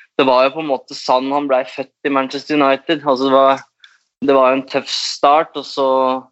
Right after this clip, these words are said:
og så ble det den fifty fifty-duellen mot, eh, mot Lindegaard, hvor han på en måte går vinnende ut til slutt, da. Eh, og vokste sannsynligvis voldsomt på det. Og så var det en del år hvor han selvfølgelig var helt fantastisk, men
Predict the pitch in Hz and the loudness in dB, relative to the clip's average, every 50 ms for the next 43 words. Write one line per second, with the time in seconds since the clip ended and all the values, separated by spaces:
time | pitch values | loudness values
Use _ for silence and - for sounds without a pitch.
0 | _ _ _ _ _ _ _ _ _ _ _ _ _ _ _ _ _ _ _ _ | _ _ _ _ _ _ _ _ _ _ _ _ _ _ _ _ _ _ _ _
1 | _ _ _ - 139 - - 165 143 147 143 139 143 147 147 147 147 139 - - | _ _ _ -14 -12 -6 -6 0 2 2 2 2 2 2 0 0 0 0 -4 -8
2 | 175 - - - - 139 - 143 127 - - - 151 143 143 147 151 147 143 143 | -8 -8 -8 -12 -10 -4 -4 -4 -4 -6 -10 -12 -12 -2 2 4 4 4 4 2
3 | 151 151 147 147 - _ _ - 147 143 143 143 139 139 139 139 135 - _ _ | 2 2 0 0 -2 _ _ 0 2 4 4 4 4 2 0 -4 -6 -10 _ _
4 | _ 143 135 127 135 131 123 127 127 139 143 170 185 196 202 190 165 _ _ _ | _ -8 -6 0 0 2 2 2 2 2 4 4 4 4 4 2 -2 _ _ _
5 | _ _ _ _ _ _ _ _ _ _ _ _ _ - 131 139 151 151 131 123 | _ _ _ _ _ _ _ _ _ _ _ _ _ -2 0 2 2 2 2 2
6 | 131 147 160 147 - 175 165 143 127 120 156 139 131 135 147 139 131 131 117 107 | 0 0 -2 -4 -6 -4 -2 -2 -2 -2 -2 -2 0 0 0 0 0 -2 -2 -2
7 | 101 101 110 131 143 147 143 147 175 175 _ - 190 - - 196 214 202 - 214 | -4 -4 -4 -2 -2 0 0 0 -2 -4 _ -4 -4 -2 0 -2 -2 -2 -2 -4
8 | 180 - - - _ _ _ _ _ _ _ _ _ _ _ _ - - 139 135 | -4 -4 -6 -20 _ _ _ _ _ _ _ _ _ _ _ _ -6 -4 0 0
9 | 135 135 131 131 131 135 131 131 131 127 123 - _ _ _ _ _ - 143 143 | 2 2 2 2 0 0 0 0 -2 -4 -6 -10 _ _ _ _ _ -2 0 0
10 | 143 147 139 135 135 127 - - - - - 135 127 143 139 131 - 135 120 123 | 2 0 2 0 -2 -2 -2 -10 -10 -6 -6 -2 0 0 -2 0 0 -2 0 0
11 | 127 131 127 131 127 123 113 104 90 - - - 113 113 - - 147 143 147 156 | 0 -2 -4 0 2 2 2 2 0 -4 -4 -4 -4 -4 -2 0 2 2 4 2
12 | 170 165 - _ _ _ _ _ _ - 123 - - - 143 139 135 131 123 123 | 2 -2 -8 _ _ _ _ _ _ -8 -6 -6 -2 2 2 4 4 4 4 4
13 | 123 131 135 131 123 117 120 123 123 123 131 139 135 131 127 123 120 117 135 127 | 2 0 0 0 0 0 2 2 2 2 4 2 2 2 0 0 0 -2 -8 -10
14 | - - 113 113 131 156 143 120 120 120 120 110 104 98 - 123 123 123 - 110 | -4 -4 -4 -2 -2 -2 0 0 0 0 0 -2 -4 -4 -4 -6 -6 -2 -2 -4
15 | 104 - - - 160 165 151 - - - 143 139 135 131 120 120 | -4 -4 -6 -4 -2 -2 -2 -4 -8 -4 -2 0 0 0 -2 -6